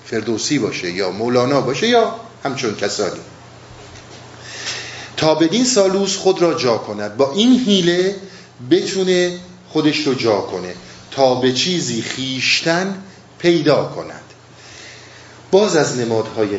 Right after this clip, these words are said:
نفس اینه که همیشه وقتی یک فرد میره بالا که بتونه کسی دیگه ای رو خیلی خوب بکشه پایین، این از نمادهای نفسه. اون زمانی جا می‌شه. ببینید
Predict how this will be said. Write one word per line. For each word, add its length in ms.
نفس 500
اینه 220
که 300
همیشه 720
وقتی 480
یک 340
فرد 400
میره 400
بالا 400
که 120
بتونه 360
کسی 220
دیگه 260
ای 140
رو 240
خیلی 680
خوب 600
بکشه 360
پایین، 360
این 100
از 260
نمادهای 760
نفسه. 440
اون 200
زمانی 720
جا 400
می‌شه. 360
ببینید 500